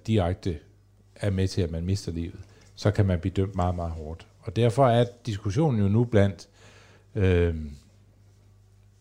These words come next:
rigtig mange af de, der har, der gør sig hørt i den her debat i U S A, at det er,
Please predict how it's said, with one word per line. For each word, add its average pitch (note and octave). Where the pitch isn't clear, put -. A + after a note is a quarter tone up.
rigtig A#2+
mange A2
af G#2+
de, A2
der G#2+
har, F2+
der F#2+
gør F#2
sig F#2
hørt C3+
i G#2+
den G#2
her A2
debat G#2+
i A2+
U F2+
S -
A, A2
at G2+
det G#2
er, G#2